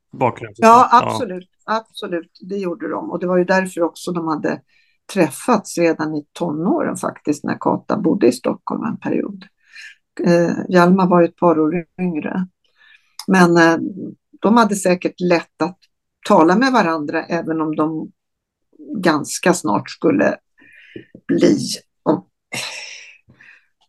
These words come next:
Speaker 2: ja, vad ska vi säga? Framförallt Kata var ju oer-, blev ju så småningom oerhört kritisk
Speaker 1: Mm.
Speaker 2: mot Hjalmar. Och det fick han ju veta.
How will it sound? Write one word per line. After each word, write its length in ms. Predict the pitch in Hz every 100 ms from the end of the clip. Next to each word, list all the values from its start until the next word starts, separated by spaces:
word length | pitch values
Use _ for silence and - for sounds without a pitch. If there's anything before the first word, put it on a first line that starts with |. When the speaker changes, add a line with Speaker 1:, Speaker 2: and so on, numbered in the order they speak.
| -
Speaker 2:
ja, 280 | 160 156 -
vad 100 | -
ska 160 | -
vi 100 | 151
säga? 340 | - - 147 -
Framförallt 520 | - 185 180 180 175 -
Kata 460 | 208 175 160 -
var 120 | 170 165
ju 100 | 175
oer-, 680 | 185 180 170 - - - -
blev 260 | 180 175
ju 100 | 165
så 120 | 165
småningom 500 | - 180 160 160 160
oerhört 480 | - 175 165 156 151 - -
kritisk 600 | 190 170 135 113 147 -
Speaker 1:
Mm. 100 | -
Speaker 2:
mot 120 | 180
Hjalmar. 280 | 147 139 - - _ _ _ - - _
Och 320 | 87 - - _ _ _ _ _ _ _ _ -
det 120 | 165
fick 280 | - - -
han 160 | 131
ju 100 | 139
veta. 480 | 147 - - - -